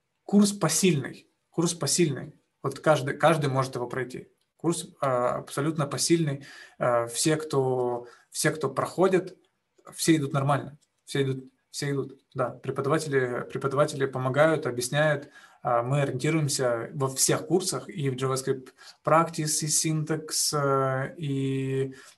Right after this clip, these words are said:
а, Frontend, и Q A. Мы предполагаем, что студенты самые-самые начинающие. А, так, что делать? Эм, так, читаю вопрос.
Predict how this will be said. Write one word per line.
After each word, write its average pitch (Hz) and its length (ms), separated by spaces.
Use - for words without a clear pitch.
а, 135 140
Frontend, 139 600
и 127 180
Q 147 220
A. 151 40
Мы 135 140
предполагаем, 135 580
что 127 220
студенты 127 920
самые-самые 123 580
начинающие. 120 560
А, 180 280
так, 175 600
что - 200
делать? 147 580
Эм, 120 380
так, - 180
читаю 139 260
вопрос. - 560